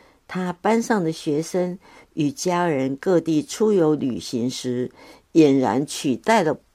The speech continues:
爸爸的地位，成为负责为家人拍照留念的小小摄影师。另外，香港的教育单位预言，十几年后，香港的各行各业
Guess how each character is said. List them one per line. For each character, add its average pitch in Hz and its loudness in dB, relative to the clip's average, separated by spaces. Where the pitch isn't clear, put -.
爸 92 0
爸 247 2
的 190 0
地 175 -2
位， 147 -2
成 165 -4
为 156 2
负 185 -2
责 151 0
为 180 6
家 180 2
人 147 -2
拍 214 -2
照 180 0
留 135 0
念 202 2
的 143 -2
小 156 0
小 - -4
摄 170 0
影 110 0
师。 139 -6
另 180 4
外， 147 0
香 247 2
港 156 -2
的 151 0
教 170 0
育 170 2
单 160 -2
位 160 0
预 135 -2
言， 123 0
十 226 -2
几 233 2
年 165 2
后， 180 0
香 160 -4
港 127 -2
的 131 -2
各 175 0
行 131 -4
各 147 0
业 139 0